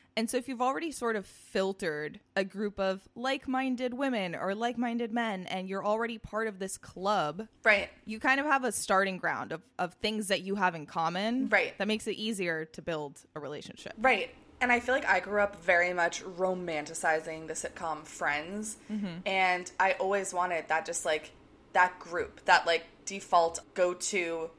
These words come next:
Speaker 2: group where you walk into an apartment and the five other people there are just people that you can hang out with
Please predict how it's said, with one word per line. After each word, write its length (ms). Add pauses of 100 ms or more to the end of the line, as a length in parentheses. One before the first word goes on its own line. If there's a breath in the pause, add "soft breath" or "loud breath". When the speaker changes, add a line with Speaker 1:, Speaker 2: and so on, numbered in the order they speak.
Speaker 2:
group 400
where 100
you 140
walk 300
into 180
an 60
apartment 440
and 120
the 60
five 280
other 140
people 320
there 440 (140)
are 160
just 340
people 260
that 120
you 60
can 100
hang 180
out 100
with 140